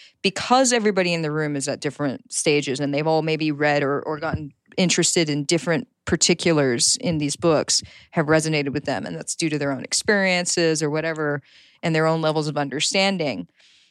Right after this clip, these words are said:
everybody around the table having an equal voice in the conversation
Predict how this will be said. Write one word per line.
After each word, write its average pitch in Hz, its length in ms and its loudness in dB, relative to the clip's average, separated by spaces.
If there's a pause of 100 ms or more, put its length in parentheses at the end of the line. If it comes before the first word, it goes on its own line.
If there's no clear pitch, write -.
(340)
everybody 202 480 4
around 165 300 0
the 151 80 -8
table 165 720 0 (100)
having 175 380 2
an 160 100 -2
equal 165 280 -2
voice 170 280 2
in 160 80 -2
the 143 80 -2
conversation 156 960 0